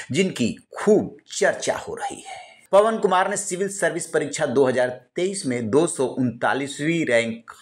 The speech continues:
हासिल की है। उनकी इस सफलता के बाद परिवार के साथ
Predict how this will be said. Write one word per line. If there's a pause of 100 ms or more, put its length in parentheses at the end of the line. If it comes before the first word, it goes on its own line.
(100)
हासिल
की
है।
उनकी
इस
सफलता
के
बाद
परिवार
के
साथ